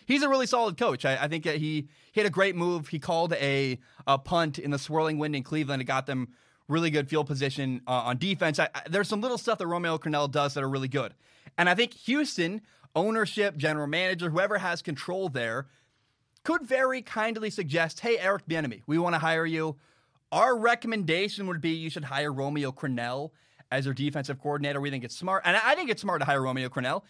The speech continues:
He's wise. He's been around for a long time. If you're a first-time head coach, if you're Eric Bieniemy,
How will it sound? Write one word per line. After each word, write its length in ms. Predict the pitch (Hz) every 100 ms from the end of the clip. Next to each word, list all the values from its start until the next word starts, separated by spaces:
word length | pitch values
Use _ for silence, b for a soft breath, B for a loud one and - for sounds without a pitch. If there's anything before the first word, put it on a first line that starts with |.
| b b
He's 180 | 214
wise. 320 | 202 294 190 139
He's 80 |
been 140 | 143 202
around 260 | 202 247
for 80 | 220
a 40 | 147
long 140 | 120
time. 160 | - 139
If 60 |
you're 120 | 226 294
a 40 |
first-time 360 | - 214 - 185
head 140 | 175
coach, 200 | 190 160
if 80 | 180
you're 100 | 220
Eric 200 | 196 160
Bieniemy, 440 | 151 165 127 131